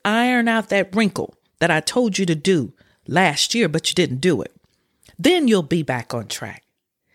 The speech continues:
Oh, you know what? I told you to make this step back then, but, you know, you got lost and you've been circling, just like the children in the wilderness in Moses, the children of Is-, the Israel, the Israelites in, in, in, in, uh, um,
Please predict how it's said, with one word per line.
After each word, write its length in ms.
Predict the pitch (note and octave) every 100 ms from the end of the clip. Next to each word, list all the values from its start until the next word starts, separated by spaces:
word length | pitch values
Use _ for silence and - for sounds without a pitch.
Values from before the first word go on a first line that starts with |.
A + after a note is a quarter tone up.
| - - -
Oh, 100 | C4
you 160 | G3+
know 160 | B3 C4
what? 300 | B3+ C#4 C#4
I 120 | -
told 340 | A#2 - G#3+ C4
you 60 |
to 80 | A3
make 240 | F#3+ G3 G3
this 140 | G#3+
step 280 | - B3 B3
back 240 | B3 B3
then, 300 | D4 E4 D4+ - - -
but, 300 | C#3 D#3 -
you 80 | F3+
know, 80 | F3+
you 160 | D#3
got 260 | D3 F3 C#4
lost 460 | D#4 E4 E4 - - -
and 120 | C#3
you've 100 | D3
been 120 | D#3+
circling, 600 | F#3 - B3+ C4+ D#4 E4 E4 -
just 220 | - - -
like 160 | D4+
the 80 | B3+
children 460 | - C4+ D4 D#4+ D#4
in 100 | D#4+
the 80 |
wilderness 680 | D#4+ F4 F4 D4+ C#4 C#4 - - _
in 200 | - B3
Moses, 600 | C#4+ D#4 D#4+ B3+ C4 - - -
the 80 |
children 480 | F3 - A#3 B3+ D4+
of 140 | C#4 C#4+
Is-, 200 | D#4 D4
the 200 | G#3+ B3
Israel, 420 | D4+ C#4+ B3+ B3+
the 120 | B3
Israelites 600 | C4+ C#4+ C4 A#3+ A#3+ A#3
in, 100 | C4+
in, 200 | A3+ A3 A3
in, 220 | A3 A3+
in, 320 | A3 A3+ A3+
uh, 180 | A3 G#3+
um, 280 | G#3 G#3